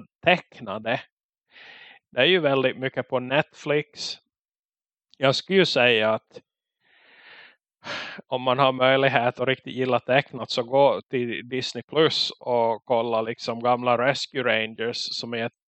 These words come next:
hemskt komprimerat aspekt. De har som klippt bort typ tjugo procent av serien liksom så här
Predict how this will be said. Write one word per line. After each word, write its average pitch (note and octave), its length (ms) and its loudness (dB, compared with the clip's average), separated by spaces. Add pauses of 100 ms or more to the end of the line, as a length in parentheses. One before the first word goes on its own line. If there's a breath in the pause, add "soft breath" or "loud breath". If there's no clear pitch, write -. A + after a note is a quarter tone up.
(420)
hemskt D#3+ 420 0
komprimerat C3 840 2
aspekt. C3+ 640 0
De G#2+ 180 -12
har A2 240 -6
som G#2+ 240 -16 (280 soft breath)
klippt C3 240 -2
bort C#3 240 0
typ C3+ 220 -8
tjugo A#2 300 -8
procent A#2 520 -2 (560 loud breath)
av A2+ 440 0 (460)
serien B2+ 800 2 (320)
liksom - 340 -10
så - 140 -8
här G#2+ 360 -4